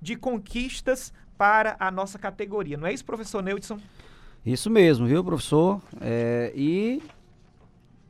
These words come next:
Speaker 2: e da pauta municipal, né?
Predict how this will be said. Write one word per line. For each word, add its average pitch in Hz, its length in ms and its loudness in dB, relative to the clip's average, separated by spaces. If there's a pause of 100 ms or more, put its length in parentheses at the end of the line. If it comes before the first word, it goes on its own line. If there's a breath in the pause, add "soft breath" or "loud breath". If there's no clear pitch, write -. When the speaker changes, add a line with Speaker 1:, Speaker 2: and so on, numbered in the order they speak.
(300)
Speaker 2:
e 123 80 -8
da 143 160 2
pauta 139 640 2 (800)
municipal, 143 760 4
né? 208 240 2